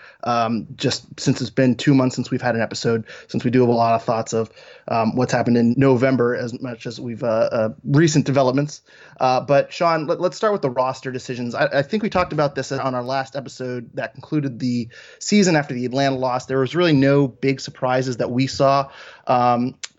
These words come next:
the Revs declined options on Michael Mancienne, Juan Agudelo,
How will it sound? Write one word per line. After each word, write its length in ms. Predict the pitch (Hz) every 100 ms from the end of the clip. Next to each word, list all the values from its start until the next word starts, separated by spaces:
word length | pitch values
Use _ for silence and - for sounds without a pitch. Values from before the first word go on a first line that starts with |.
| - 135 - _
the 240 | - 131 131
Revs 220 | 147 139
declined 460 | 127 - 151 151
options 340 | 135 139 139 131
on 100 | 123
Michael 260 | 127 139 123
Mancienne, 580 | 131 - 131 127 127 - - -
Juan 280 | 123 123 131
Agudelo, 720 | 127 123 117 123 123 123 123